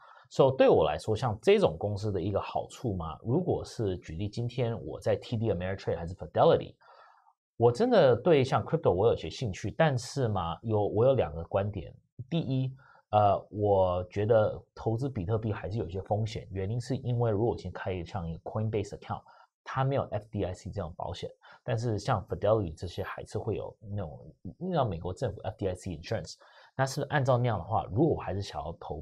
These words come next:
就是跟 crypto 有相关的，我是不是举例就投跟他们有相关的行业，就像他们的银行这些，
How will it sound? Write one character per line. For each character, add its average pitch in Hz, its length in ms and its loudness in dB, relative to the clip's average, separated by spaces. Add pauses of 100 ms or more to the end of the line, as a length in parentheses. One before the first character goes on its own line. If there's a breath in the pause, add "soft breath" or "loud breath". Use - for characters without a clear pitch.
(400)
就 - 100 -10
是 87 140 -6
跟 90 240 -8
crypto 160 300 -4
有 - 100 -4
相 98 240 -6
关 95 180 -2
的， 87 120 -8
我 87 120 -4
是 - 160 -10
不 135 60 -2
是 113 60 -6
举 87 140 -8
例 98 80 -4
就 107 140 -2
投 85 400 -4 (300 loud breath)
跟 143 160 4
他 139 140 -2
们 110 100 -2
有 - 60 -8
相 - 360 0
关 135 160 4
的 117 80 2
行 90 240 -6
业， 92 140 -2
就 - 160 -6
像 101 160 -4
他 - 160 -4
们 90 80 -6
的 85 60 -6
银 87 260 -6
行 90 180 -8
这 95 120 -14
些， 90 200 -6